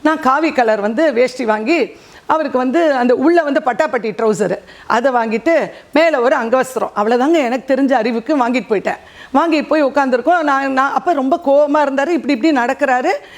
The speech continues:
ஒரு, ஒரு, ஒரு அம்மா வந்து அந்த காவி கலர் பிளவுஸ் போட்டு என் பக்கத்துல உட்காந்துருக்காங்க. என் பக்கத்துல வந்து சொல்றாரு, "சாமி, இந்த நூல் போட்டது வந்து உள்ள வச்சிருக்காங்க, கொடுக்க மாட்றாங்கன்னு."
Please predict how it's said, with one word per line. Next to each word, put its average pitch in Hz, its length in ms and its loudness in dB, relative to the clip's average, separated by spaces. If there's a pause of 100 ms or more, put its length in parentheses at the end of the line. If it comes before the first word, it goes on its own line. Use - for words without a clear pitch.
(200)
ஒரு, 277 400 4
ஒரு, 269 260 2
ஒரு 262 120 2
அம்மா 294 220 0
வந்து 330 300 -2
அந்த 302 140 -2
காவி 302 320 0
கலர் 233 280 0
பிளவுஸ் 254 300 0
போட்டு 262 180 0
என் 247 100 -2
பக்கத்துல 226 380 -4
உட்காந்துருக்காங்க. 208 580 -4 (300)
என் 320 200 2
பக்கத்துல 302 340 0
வந்து 262 280 0
சொல்றாரு, 247 300 2
"சாமி, 247 520 -2 (200)
இந்த 285 220 0
நூல் 294 280 2
போட்டது 247 360 0
வந்து 254 400 0
உள்ள 277 180 0
வச்சிருக்காங்க, 233 580 -2
கொடுக்க 285 240 0
மாட்றாங்கன்னு." 208 680 -2